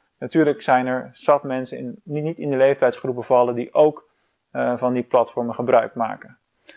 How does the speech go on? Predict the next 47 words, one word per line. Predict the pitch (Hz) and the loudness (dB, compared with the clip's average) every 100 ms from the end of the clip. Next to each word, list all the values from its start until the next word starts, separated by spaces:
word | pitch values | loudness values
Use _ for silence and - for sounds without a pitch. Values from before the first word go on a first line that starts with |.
| _ _ | _ _
Een | 165 | -10
ander | 139 226 294 240 | 0 0 2 2
belangrijk | 180 165 151 143 | 4 4 2 0
verschil | 147 - 160 151 | -6 -10 -2 2
wat | 147 | 2
het | 135 - | 0 -6
verschil | 143 - 151 143 | -10 0 2 2
in | 143 131 113 | 0 -4 -6
views | - 180 254 151 - | -2 0 0 -2 -4
kan | - 143 | -2 -2
verklaren | - - 147 123 120 | -2 2 4 6 4
tussen | 123 123 - | 0 -4 -6
Instagram | 139 127 - 123 123 120 120 | -6 -8 -8 -2 0 0 -4
en | 120 117 113 | -6 -6 -8
Snapchat, | - 143 139 156 151 151 _ _ _ _ | 0 0 2 0 0 -2 _ _ _ _
eh, | 135 139 | -2 0
is | - 185 | 0 0
het | 180 - | -4 2
feit | 165 160 165 | 4 4 2
dat | 156 147 | -4 -4
Instagram | 165 160 151 143 139 | -10 -12 -8 -6 -6
Stories | 139 143 143 156 | -4 -2 -2 -2
nu | 160 - | -4 -4
een | 139 | -2
nieuw | 165 151 | -2 0
dingetje | 180 202 180 - | 0 0 -2 -6
is. | - - - _ _ _ - | -8 -16 -20 _ _ _ -4
Dus | 156 - | -4 2
op | 220 | 0
het | 196 | 2
moment | 175 170 185 175 | 0 2 2 0
dat | 175 | -2
iemand | 185 165 156 | -2 -2 0
nu | 180 208 156 | 2 2 2
dat, | 147 - _ | 2 0 _
dat | - 143 | -4 -2
opent | - 214 214 156 | 4 2 2 -4
in | 139 | -6
de | - | 0
app | 180 170 | -2 0
en | |
dat | 135 127 | 0 0
voor | 143 | -2
de | |
eerste | - 170 156 - | -2 -2 -4 -4
keer | 156 | -2
ziet, | 143 196 190 - | 0 0 -2 -8